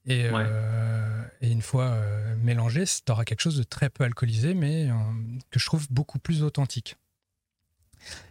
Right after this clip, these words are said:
Speaker 1: Et dans la même idée, t'as aussi, j'avais découvert ça plus tôt dans l'année, c'était, euh, Cotswold, euh, qui est aussi une distillerie, euh, britannique, qui a fait un, une gin essence. Donc c'est le même principe, mais c'est carrément sous un format bitter,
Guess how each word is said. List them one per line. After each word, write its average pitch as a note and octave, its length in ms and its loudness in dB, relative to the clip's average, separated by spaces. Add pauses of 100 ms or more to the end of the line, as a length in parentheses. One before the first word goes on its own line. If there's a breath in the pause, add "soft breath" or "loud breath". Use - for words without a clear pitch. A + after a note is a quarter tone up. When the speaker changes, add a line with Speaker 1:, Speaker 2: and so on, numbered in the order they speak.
(200 loud breath)
Speaker 1:
Et C#3 360 2
dans B2 160 2
la A#2 120 2
même F3 180 2
idée, D#3 220 2
t'as D3+ 100 -2
aussi, C#3 280 2
j'avais A#2+ 200 2
découvert B2 380 0
ça C3+ 160 2
plus - 180 -6
tôt D#3 140 0
dans C3+ 120 2
l'année, A#2+ 220 2
c'était, F3 400 0
euh, B2+ 140 2
Cotswold, D3 680 0 (720 loud breath)
euh, A2+ 180 2
qui - 100 -8
est - 20 2
aussi B2+ 160 4
une D3+ 80 2
distillerie, B2 600 0
euh, A2 60 2
britannique, A#2 520 0
qui - 100 0
a A2 60 2
fait - 180 0
un, C#3+ 560 2
une A#2 180 4
gin E3 320 2
essence. C#3 380 0
Donc A#2 200 0
c'est - 240 0
le A2+ 60 2
même E3 200 2
principe, E3 500 -2
mais C#3+ 160 2
c'est - 160 -2
carrément D3+ 520 0
sous B2+ 380 -2
un B2 60 2
format C#3 340 0
bitter, C#3 340 0